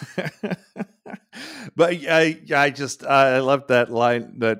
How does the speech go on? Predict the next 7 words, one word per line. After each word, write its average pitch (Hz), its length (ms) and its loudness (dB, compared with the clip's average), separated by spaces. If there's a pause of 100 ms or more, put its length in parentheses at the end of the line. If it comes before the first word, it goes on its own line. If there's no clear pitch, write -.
(120)
uh, 104 580 0
that 98 380 -4
phrase 110 260 -2
you 98 60 -14
just 98 240 -6
said. 101 280 0 (100)
Um, 98 580 -2